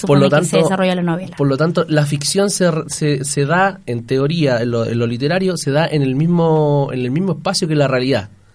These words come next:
Speaker 1: O sea, son, son realidades superpuestas. Segundo, eh, Augusto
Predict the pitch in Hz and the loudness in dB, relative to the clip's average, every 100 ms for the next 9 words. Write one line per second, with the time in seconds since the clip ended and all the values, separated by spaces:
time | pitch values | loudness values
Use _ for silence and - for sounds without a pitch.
0 | _ - 139 156 147 139 - 143 143 131 | _ -12 -4 -2 -2 -4 -4 -2 0 0
1 | 139 143 127 117 143 131 - - - - | -2 -2 -4 -4 -4 -6 -8 -16 -20 -20
2 | - - - - - 131 170 156 117 101 | -20 -20 -16 -6 -2 2 4 4 2 -4
3 | - - - - - - - _ _ _ | -10 -20 -20 -20 -20 -20 -20 _ _ _
4 | _ - - 131 123 120 127 143 190 - | _ -10 -2 0 0 0 2 2 0 0
5 | 185 190 185 | 0 2 -2